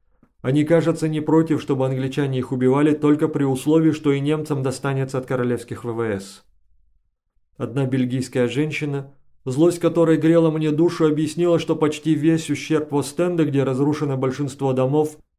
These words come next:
был нанесён немецкой артиллерией, которая ещё долго продолжала вести огонь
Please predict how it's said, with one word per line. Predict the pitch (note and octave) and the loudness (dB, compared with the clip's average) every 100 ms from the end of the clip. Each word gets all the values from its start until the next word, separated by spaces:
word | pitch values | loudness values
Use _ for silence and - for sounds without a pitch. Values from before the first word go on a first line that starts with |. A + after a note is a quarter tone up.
| - | 0
был | D#3+ F#3+ | 4 4
нанесён | F#3 F3 E3+ F3 E3+ | 4 0 0 0 2
немецкой | E3 E3 E3+ E3 D3+ | 2 2 0 0 -2
артиллерией, | C#3+ C#3+ D3 E3 C#3+ | 0 0 2 2 2
которая | A#2+ B2+ C3+ C3 | 0 -2 0 0
ещё | B2+ C#3+ | 0 -2
долго | C#3 D#3+ D3 C3 | 2 4 4 0
продолжала | B2+ C3 B2+ B2+ C3 B2 | 0 0 0 2 0 0
вести | A#2+ B2 - B2+ | -2 -6 -4 -2
огонь | A#2 A#2+ D#3 E3 | -2 0 0 0